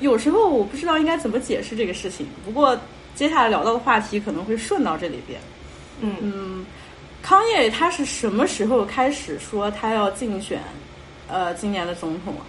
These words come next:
Speaker 1: 以及二零二四年来着，我记得是他先在 Twitter 上发了一个照片，是跟 Musk 在一起的合影。然后大家就会很好奇说这两个人是要搞什么嘛？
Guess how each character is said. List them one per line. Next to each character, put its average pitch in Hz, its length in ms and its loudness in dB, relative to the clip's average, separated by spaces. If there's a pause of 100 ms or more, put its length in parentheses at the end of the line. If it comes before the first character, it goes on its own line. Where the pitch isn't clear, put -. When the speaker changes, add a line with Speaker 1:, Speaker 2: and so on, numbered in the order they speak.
(160)
Speaker 1:
以 190 120 -8
及 190 300 -4
二 226 220 2
零 180 180 -2
二 190 140 4
四 202 240 -6
年 151 160 -6
来 123 260 -12
着， 156 60 -12
我 190 160 -6
记 277 160 -2
得 240 100 4
是 208 440 -2 (420)
他 294 100 2
先 311 160 2
在 294 140 2
Twitter 294 340 2
上 220 180 2
发 240 280 4
了 240 80 0 (540)
一 196 100 -8
个 214 80 0
照 214 220 2
片， 202 400 -2
是 226 340 -2 (160)
跟 220 420 0 (300)
Musk 220 420 2
在 214 140 2
一 202 60 0
起 208 120 -8
的 147 80 -6
合 170 240 -8
影。 185 220 -6 (1700)
然 208 140 0
后 254 160 4 (240)
大 311 120 6
家 285 140 6
就 294 160 4
会 294 220 4
很 196 260 -2
好 247 220 2
奇 170 300 -6
说 196 200 -2
这 247 120 0
两 180 160 2
个 156 60 -4
人 151 140 -4
是 240 120 -4
要 202 100 0
搞 196 260 -4
什 170 80 -10
么 143 100 -6
嘛？ - 120 -10